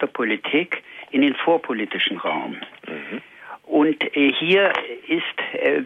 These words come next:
Speaker 1: der Berufspolitiker ein Fremdkörper.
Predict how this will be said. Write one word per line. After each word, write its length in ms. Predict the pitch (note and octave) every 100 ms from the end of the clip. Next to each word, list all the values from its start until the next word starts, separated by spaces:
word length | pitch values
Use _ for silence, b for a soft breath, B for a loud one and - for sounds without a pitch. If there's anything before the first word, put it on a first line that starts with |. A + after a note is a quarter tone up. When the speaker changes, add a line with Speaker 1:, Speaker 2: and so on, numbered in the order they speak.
| -
Speaker 1:
der 100 | C3+
Berufspolitiker 920 | B2+ B2+ D#3 - - C#3+ C#3 C#3 C3+
ein 160 | A2 A2+
Fremdkörper. 1200 | - G2 G2 F#2 - - - - F#2+ F2+ - F2